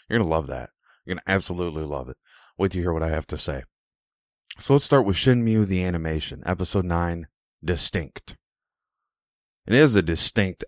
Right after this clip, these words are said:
episode for Shinmu. Uh, Ryo is on a quest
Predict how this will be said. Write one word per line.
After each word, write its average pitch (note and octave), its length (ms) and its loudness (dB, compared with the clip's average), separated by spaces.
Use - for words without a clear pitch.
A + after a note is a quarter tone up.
episode C#2+ 760 0
for E2+ 340 0
Shinmu. D#2 1080 -6
Uh, - 180 -18
Ryo A#2+ 720 8
is F#2 580 2
on G2 160 2
a F2+ 80 0
quest - 720 -2